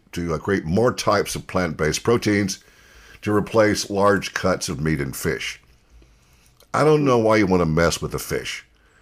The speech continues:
Um, salmon, um, Sam's Club sells four salmon fillets for twenty dollars. Kroger has one in a,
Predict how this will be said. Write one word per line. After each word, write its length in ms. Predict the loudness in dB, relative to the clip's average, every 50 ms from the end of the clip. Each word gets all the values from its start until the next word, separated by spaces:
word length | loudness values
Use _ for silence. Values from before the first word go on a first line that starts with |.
| _ _ _ _ -2
Um, 400 | 0 2 2 2 2 0 -2 -6 -8 -4
salmon, 720 | 0 2 4 4 4 6 6 4 4 2 2 -2 -6 _ _ _ _ _ _ _ _ _ _ _ _ _ _ _ _ _ _ _ _ _ _ -4
um, 400 | -2 0 2 2 0 0 -4 -6 -8 -4
Sam's 460 | -2 2 4 6 6 6 6 4 2
Club 500 | 0 2 4 6 6 6 6 4 2 -4 -8 -8 -4
sells 720 | -2 0 2 4 4 4 4 4 2 2 0 -2 -4 -6 _ _ _ _ _ _ _ _ -20 -16
four 400 | -12 -4 2 4 6 6 6 6
salmon 400 | 4 4 4 4 4 2 0 0
fillets 640 | 0 0 0 2 2 0 0 -4 -6 -8 -10 -10 -10 _ _ _ _ _ _ _ _ _ _ _ _ _ _ _
for 200 | -6 -2 0 0
twenty 360 | 0 0 2 2 4 4 4 4
dollars. 520 | 4 2 2 -2 -6 -12 -14 -18 -20 -20 -20 _ _ _ _ _ _ _ _ _ _ _ _ _ _ _ _ -10
Kroger 580 | -2 4 6 6 8 6 6 4 4 2 2
has 380 | 2 2 4 4 4 2 0 -2 -4 -6
one 640 | -4 0 4 6 6 6 6 4 2 -2 -8 -10 -14 _ _ _ _ _ -4
in 160 | -2 0 0
a, 80 | 0